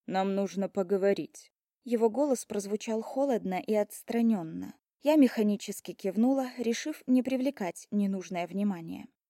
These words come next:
"Вдруг это брат девушки, приятель или добрый друг, а может и вовсе жених. С последним я, кстати, угадала, вот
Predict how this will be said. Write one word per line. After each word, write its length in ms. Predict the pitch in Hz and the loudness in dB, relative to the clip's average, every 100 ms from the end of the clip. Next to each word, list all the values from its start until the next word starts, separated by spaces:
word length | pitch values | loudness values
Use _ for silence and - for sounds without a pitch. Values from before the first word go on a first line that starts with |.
| _ - | _ -8
"Вдруг 320 | 240 320 311 | -2 0 2
это 160 | 269 | 0
брат 380 | 220 254 180 - - | 2 2 2 -6 -16
девушки, 600 | 202 190 165 - - - _ | 0 0 0 -14 -20 -20 _
приятель 720 | 220 208 190 247 247 - 185 - | -4 0 2 2 2 -2 -10 -8
или 180 | 202 190 | -2 0
добрый 360 | 185 175 180 | 0 -2 -6
друг, 320 | 165 233 - _ _ | -2 -4 -4 _ _
а 140 | - | -2
может 320 | 254 330 - 190 | -2 -2 -4 -4
и 20 | |
вовсе 440 | 202 254 - 214 - _ _ _ | -2 -4 -8 -12 -14 _ _ _
жених. 680 | 190 196 180 175 175 - - _ _ _ | -10 -8 -8 -8 -12 -16 -20 _ _ _
С 140 | - - | -20 -4
последним 500 | 233 285 339 285 269 | -4 0 4 8 8
я, 160 | 262 | 4
кстати, 400 | - - 269 - | -2 -4 -4 0
угадала, 640 | 277 233 269 220 240 165 - _ _ | -2 4 4 4 0 -4 -10 _ _
вот 220 | 185 202 | -4 -4